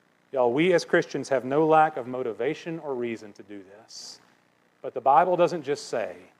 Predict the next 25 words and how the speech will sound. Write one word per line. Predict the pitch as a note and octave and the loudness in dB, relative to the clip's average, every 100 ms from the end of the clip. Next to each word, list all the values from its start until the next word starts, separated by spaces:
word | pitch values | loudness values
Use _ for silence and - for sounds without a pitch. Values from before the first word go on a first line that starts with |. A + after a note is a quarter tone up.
| _ | _
"Love | A#2+ A2 | -2 -2
each | G2 - | -2 -20
other." | D#2 A#2+ _ _ _ _ _ _ _ _ _ _ | -20 -20 _ _ _ _ _ _ _ _ _ _
God | B2 B2+ C#3 C#3+ C#3+ | 4 6 6 2 -2
has | C3 A#2+ A2 - - _ _ | -4 -4 -4 -12 -18 _ _
poured | D3+ D3 D3 B2+ | -6 -2 -4 -4
his | B2+ A2 | -8 -8
love | G#2 G#2 _ | -14 -16 _
out | - _ _ _ _ _ _ _ _ _ | -20 _ _ _ _ _ _ _ _ _
through | C3 A#2 | -2 -2
his | A#2 | -4
Son, | - B2 A2+ | -6 -8 -8
Jesus | A2 G2+ G2+ G2 | -12 -14 -16 -20
Christ. | _ A2 A2+ A#2 - - _ _ _ _ _ _ | _ -20 -20 _ -20 -20 _ _ _ _ _ _
And | B2+ | -4
therefore, | B2+ C3+ C#3+ C3 | 0 2 2 2
we | C3+ | 2
have | B2 A#2 | 0 2
both | B2 C3 - | 2 0 -2
the | A#2+ | -12
command | - A#2 A2 C3+ D3+ D3+ D#3 D3+ _ _ _ | -10 -12 -10 -8 -8 -8 -12 -16 _ _ _
and | D#3+ D#3+ C3 | -8 -8 -8
the | B2 - | -10 -8
animating | D3+ E3+ E3 D3 C#3+ B2+ | -6 -4 -4 -6 -8 -10
power | - - | -14 -18